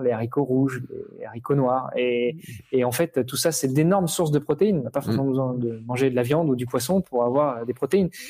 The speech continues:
Speaker 1: Et en plus, on les assimile un peu mieux quand même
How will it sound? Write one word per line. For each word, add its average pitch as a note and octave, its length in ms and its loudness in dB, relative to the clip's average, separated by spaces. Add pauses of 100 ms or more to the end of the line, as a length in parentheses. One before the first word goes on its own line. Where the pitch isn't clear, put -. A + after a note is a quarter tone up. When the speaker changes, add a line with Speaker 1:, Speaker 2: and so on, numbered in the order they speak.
(160)
Speaker 1:
Et A#3+ 100 6
en F#3+ 120 4
plus, A#3+ 320 0 (100)
on D#3+ 80 2
les D3+ 180 4
assimile D#3+ 360 2
un C3 60 0
peu C#3 120 2
mieux B2+ 220 0 (360)
quand A2+ 80 -4
même G2 180 -2